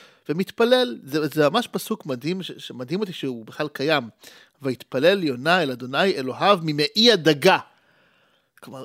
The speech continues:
איפה בן אדם בכלל נמצא שהוא מתפלל, כן, בתוך קיבה של דג. זה, עכשיו, את התפילה עצמה, אני אגיד תכף קטעים מתוכה, אני, אני כל כך אהבתי את כל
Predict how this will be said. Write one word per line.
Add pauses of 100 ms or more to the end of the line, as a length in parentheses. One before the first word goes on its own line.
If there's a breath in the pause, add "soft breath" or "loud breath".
איפה
בן
אדם
בכלל
נמצא
שהוא
מתפלל,
כן,
בתוך
קיבה
של
דג. (880 soft breath)
זה,
עכשיו, (280)
את
התפילה
עצמה, (840)
אני
אגיד
תכף
קטעים
מתוכה,
אני,
אני
כל
כך
אהבתי
את
כל